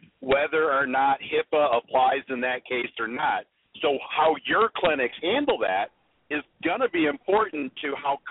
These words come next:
comfortable drivers might feel in making use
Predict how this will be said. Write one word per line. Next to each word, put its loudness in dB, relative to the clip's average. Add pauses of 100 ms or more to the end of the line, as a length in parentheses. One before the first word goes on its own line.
comfortable 0 (320)
drivers 2
might 0 (100)
feel 2
in 0
making -2
use 0